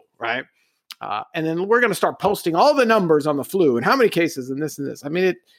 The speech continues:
in essence, it could be the, the same thing. So I think after, you know, we're,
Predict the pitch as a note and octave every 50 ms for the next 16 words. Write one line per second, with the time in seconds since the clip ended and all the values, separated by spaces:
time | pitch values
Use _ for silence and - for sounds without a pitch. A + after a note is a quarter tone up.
0 | _ _ _ _ _ E3+ F#3 F#3+ G3+ A3+ B3 A#3 G#3 G3 E3 D#3+ D#3+ D3+ - D#3+
1 | D#3 C#3+ C#3+ E3+ E3+ E3 D3+ C#3+ C#3+ C3+ A#2 - - B2+ C#3 C3+ - - E3 D3
2 | C3+ C3 - - D#3+ D3+ C#3 A2 G2+ - - - C3 C3 D3 - E3+ D#3+ C#3+ -
3 | - D3+ E3 D#3+ - - F3 E3 D#3 D3 C#3 - _ _ _ _ _ _ _ F3+
4 | E3 D3+ D3+ E3 G3+ G3+